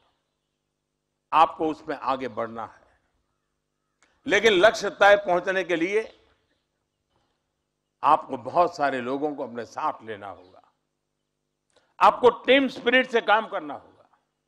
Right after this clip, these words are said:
इसलिए जब आप अपने लक्ष्यों को, अपने गोल्स को देश के गोल्स के साथ जोड़कर देखेंगे, तो आपकी सफलता का दायरा विस्तृत हो जाएगा। आपकी सफलता को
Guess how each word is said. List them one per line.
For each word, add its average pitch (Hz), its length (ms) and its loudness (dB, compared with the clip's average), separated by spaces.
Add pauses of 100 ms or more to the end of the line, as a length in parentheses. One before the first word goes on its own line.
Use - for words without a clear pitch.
(760)
इसलिए 190 280 2
जब 233 220 4
आप 247 280 6
अपने 220 260 0
लक्ष्यों 185 360 0
को, 233 80 -4
अपने 175 240 -6
गोल्स 180 320 -8
को 165 140 -10
देश 175 260 -12
के 170 160 -12
गोल्स 165 280 -10
के 180 120 -16
साथ 170 240 -6 (640)
जोड़कर 196 400 -2
देखेंगे, 135 500 -10
तो - 1500 -20
आपकी 139 420 -4
सफलता 135 480 -10
का 113 140 -10
दायरा 131 320 -6
विस्तृत 120 500 -18
हो 107 160 -20
जाएगा। - 440 -20 (1300)
आपकी 135 380 -4
सफलता 143 500 -8
को 180 340 -14